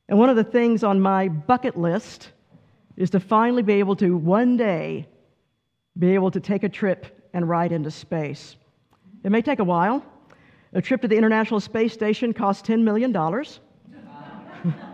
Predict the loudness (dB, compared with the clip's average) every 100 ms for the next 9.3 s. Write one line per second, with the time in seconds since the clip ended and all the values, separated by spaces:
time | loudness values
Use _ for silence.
0 | -20 -20 -20 -20 -12 0 4 4 2 -2
1 | -2 2 2 2 2 2 2 0 0 0
2 | 2 2 2 0 -2 -4 -2 0 0 -2
3 | -6 -2 0 0 2 2 0 -2 -2 -2
4 | -2 0 0 -2 -4 -4 -2 -2 0 -2
5 | -2 -2 0 0 0 -2 -4 -8 -16 -20
6 | _ -20 -20 -20 _ _ -2 0 2 2
7 | 2 4 4 2 -2 -2 2 2 2 0
8 | 0 2 2 2 0 -2 -2 -4 -2 -2
9 | -2 -6 -12